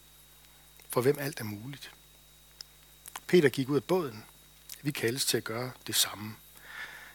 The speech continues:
Træd ind i problemet, ind i stormen, og så gå i retning af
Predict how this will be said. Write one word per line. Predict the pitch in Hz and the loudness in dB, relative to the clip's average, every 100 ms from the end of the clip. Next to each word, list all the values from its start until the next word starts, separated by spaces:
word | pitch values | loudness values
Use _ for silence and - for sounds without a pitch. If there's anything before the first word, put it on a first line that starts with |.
| - | 6
Træd | - 139 - | 10 10 10
ind | 180 190 - | 6 6 -2
i | 147 | -6
problemet, | 139 127 190 135 107 101 - | 2 8 8 8 2 -8 -2
ind | 151 147 | -2 0
i | 135 | 0
stormen, | - 175 156 120 101 - - | 0 0 -4 -6 -12 -14 -10
og | - | -4
så | 143 | -2
gå | - 147 151 - | 2 2 2 -4
i | 120 | 0
retning | 123 - 110 101 - | 0 -2 -6 -10 -8
af | - 127 | -4 -2